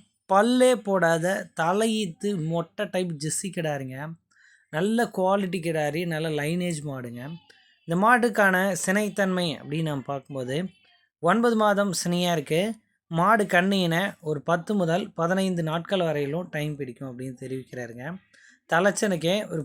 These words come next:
பதிமூணு லிட்டருக்கு மேல் கறவை கறக்கும், குறைச்சு கறக்காது அப்படின்றாங்க. சரியான சு-, குவாலிட்டி உடல் அமைப்புங்க. அவ்வளோ சூப்பரா இருக்கு மாட்டோட உடல் அமைப்பு. நல்ல தோரணையான முகலட்சணம், நல்ல நீட்டு போக்குல,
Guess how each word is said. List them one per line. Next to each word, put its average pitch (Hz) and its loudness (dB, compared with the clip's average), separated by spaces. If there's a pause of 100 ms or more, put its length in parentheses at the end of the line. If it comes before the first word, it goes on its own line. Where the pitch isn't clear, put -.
பதிமூணு 185 0
லிட்டருக்கு 170 -2
மேல் 175 0
கறவை 160 -2
கறக்கும், 147 -6
குறைச்சு 156 -4
கறக்காது 131 -8
அப்படின்றாங்க. 120 -10 (680)
சரியான 226 4
சு-, - -6 (400)
குவாலிட்டி 220 6
உடல் 175 0
அமைப்புங்க. 160 -2
அவ்வளோ 151 -2
சூப்பரா 185 -2
இருக்கு 156 -4
மாட்டோட 147 -4
உடல் 147 -4
அமைப்பு. 139 -6 (480)
நல்ல 190 2 (120)
தோரணையான 196 2
முகலட்சணம், 156 -4
நல்ல 170 -4
நீட்டு 175 -4
போக்குல, 147 -6